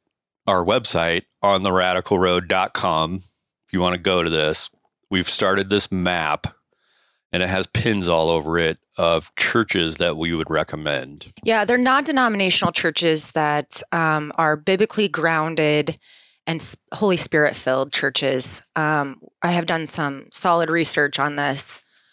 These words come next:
Speaker 2: um, on each church, and we've gotten really good, um, referrals from people as well. Then we research,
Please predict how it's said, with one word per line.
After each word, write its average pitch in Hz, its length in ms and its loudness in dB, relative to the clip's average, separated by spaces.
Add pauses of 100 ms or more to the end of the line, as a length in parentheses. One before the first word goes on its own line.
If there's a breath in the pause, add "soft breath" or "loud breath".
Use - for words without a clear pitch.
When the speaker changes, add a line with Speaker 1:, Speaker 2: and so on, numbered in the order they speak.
(340)
Speaker 2:
um, 147 560 0
on 147 160 -2
each 147 240 -2
church, 151 360 0
and 160 60 -4
we've 151 120 -6
gotten 147 340 -2
really 156 240 0
good, 147 480 -2 (600)
um, 151 240 0
referrals 220 520 2
from 202 140 -4
people 175 340 0
as 151 160 0
well. 156 320 2
Then 147 240 -4
we 147 120 -4
research, 143 640 0